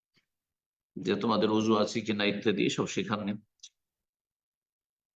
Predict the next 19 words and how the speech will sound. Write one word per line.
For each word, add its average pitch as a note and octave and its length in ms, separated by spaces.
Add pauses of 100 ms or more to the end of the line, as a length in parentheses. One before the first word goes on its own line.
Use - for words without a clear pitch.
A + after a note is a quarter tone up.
(500)
এরা F#2 220
স্পষ্ট - 360
প্রমাণ G2+ 340 (100)
করে F#2 200 (680)
যে G2 140
সেজদা G#2 360
শুকরের F#2+ 420
জন্য F#2 540 (2250)
তাহারাত G#2 360
শর্ত - 360
নেই, D2 200
পবিত্রতা G2 440
শর্ত - 300
নাই G#2 200
বা C3 60
অন্যান্য G#2+ 380
কোনো E3+ 160
শর্ত - 300
নেই। - 200